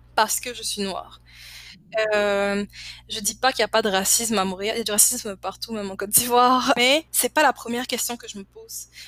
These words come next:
Puis quand je me retrouve face à quelqu'un et que j'ai une réaction de la personne, je me dis pas, « C'est parce que je suis noire que la personne réagit comme ça. » C'est un privilège vraiment que j'ai ici,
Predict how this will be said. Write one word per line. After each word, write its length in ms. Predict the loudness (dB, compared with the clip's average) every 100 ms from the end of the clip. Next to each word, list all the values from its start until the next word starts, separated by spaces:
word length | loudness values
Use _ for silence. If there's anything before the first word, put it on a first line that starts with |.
| -20
Puis 80 | -10
quand 160 | -8
je 80 | -6
me 60 | -8
retrouve 200 | -10 -8
face 220 | -2 0
à 60 |
quelqu'un 300 | 0 -2 -2
et 60 | -2
que 120 | -4
j'ai 100 | -8
une 60 | -4
réaction 640 | 0 0 2 2 0 -6 -8 -4
de 60 | 0
la 100 | 2
personne, 540 | 2 2 2 2 -2 -8
je 120 | -4
me 80 | -2
dis 120 | -2
pas, « 200 | 4 4 4
C'est 80 |
parce 140 | 0 -4
que 80 | -4
je 60 |
suis 120 | -4
noire 160 | -2 -2
que 80 | -2
la 80 | -4
personne 280 | -4 -10
réagit 320 | -6 -6 -8 -14
comme 180 | -12
ça. » 160 | -12 -10 -4
C'est 180 | 0
un 100 | 0 0
privilège 580 | -2 0 2 2 2 0
vraiment 360 | 0 2 0
que 140 | -2 -6
j'ai 200 | -4 -2
ici, 520 | 0 0 0 -4 -12